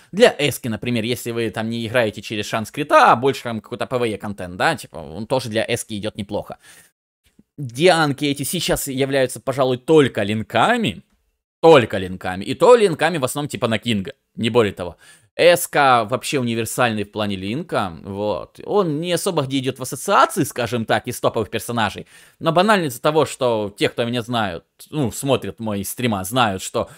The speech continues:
у меня есть Звон, на нём есть два сета, и один сет обитает, обитает на красном Эсканоре, потому это шикарнейший линк, вот. А он просто универсальный, сильный, шикарный линк. У меня щас даже в недокачанном сете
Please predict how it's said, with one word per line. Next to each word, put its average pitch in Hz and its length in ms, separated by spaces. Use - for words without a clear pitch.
у 135 80
меня 131 160
есть 104 180
Звон, 190 540
на 151 140
нём 196 180
есть 127 200
два 131 160
сета, 240 360
и 156 40
один 156 200
сет 208 180
обитает, 160 380
обитает 123 480
на 113 80
красном 110 580
Эсканоре, 240 480
потому 180 320
это 165 220
шикарнейший 104 760
линк, 92 540
вот. 92 380
А 139 220
он 107 120
просто 214 320
универсальный, 156 720
сильный, 147 400
шикарный 120 460
линк. 135 280
У 123 60
меня 120 240
щас 123 200
даже 120 240
в - 60
недокачанном 117 640
сете 156 500